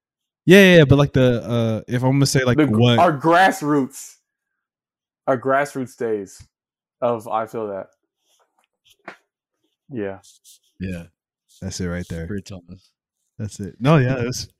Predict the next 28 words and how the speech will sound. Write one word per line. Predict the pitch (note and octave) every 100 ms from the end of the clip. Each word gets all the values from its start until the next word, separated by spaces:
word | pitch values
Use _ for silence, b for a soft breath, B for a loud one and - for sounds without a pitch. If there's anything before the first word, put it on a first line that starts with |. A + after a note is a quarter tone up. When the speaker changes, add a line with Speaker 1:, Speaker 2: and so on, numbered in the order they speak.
| _
Speaker 1:
that's | G#2 A#2
crazy. | - G#2+ A#2+ G#2+ G2+
Now | A2+ C3+
that | D#3+
you | E3
think | D3 C#3+
about | F3+ D#3+ F#3
it, | G3+ - _ _ _ _ -
like, | A2+ A2+
that's | B2+ C3
Speaker 2:
I'll | C#3
Speaker 1:
so | C#3+
Speaker 2:
say | D#3
that, |
Speaker 1:
long | C#3+
Speaker 2:
yeah, | C#3+
Speaker 1:
ago. | C#3 B2+
Speaker 2:
the |
other | B2+ D#3+ D#3
members, | D#3 D#3 D#3 C#3 -
I | C3
mean, | C3+ B2+
would | B2+
be | A#2 B2+ B2
our | A2 A2
roommates, | A2 A2 G#2+ G#2 -
would | A2 G#2
be, | G#2+ G#2